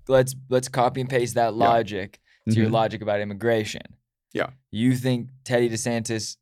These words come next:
Speaker 1: is that his name? Teddy DeSantis? Ron DeSantis?
Speaker 2: Ron DeSantis, yeah.
Speaker 1: Who's Teddy DeSantis?
Speaker 2: I don't know.
Speaker 1: I just made him up. <laughs> Ron DeSantis, my man, who's flying immigrants over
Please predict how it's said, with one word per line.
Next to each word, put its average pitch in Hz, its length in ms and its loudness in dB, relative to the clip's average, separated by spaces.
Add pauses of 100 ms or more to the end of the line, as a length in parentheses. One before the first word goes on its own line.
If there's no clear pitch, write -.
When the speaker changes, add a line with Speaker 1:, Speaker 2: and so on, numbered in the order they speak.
(160)
Speaker 1:
is 113 80 -8
that 123 80 0
his 123 120 -2
name? 127 180 -2
Teddy 127 200 -6
DeSantis? 120 420 -8
Ron 110 140 0
DeSantis? 117 340 -6
Speaker 2:
Ron 107 160 4
DeSantis, 80 540 -8
yeah. 50 120 -12 (120)
Speaker 1:
Who's 247 160 -12
Teddy 269 260 -4
DeSantis? 95 640 -10
Speaker 2:
I 123 120 4
don't 98 240 -2
know. 80 280 -4
Speaker 1:
I 143 100 -4
just - 100 -2
made 104 180 -4
him 120 180 -2
up. 117 140 -2 (480)
<laughs> - 520 0
Ron 147 360 10
DeSantis, 127 920 2 (120)
my 131 160 10
man, 117 480 2 (340)
who's 127 160 -4
flying 135 380 4
immigrants 127 400 0
over 117 280 0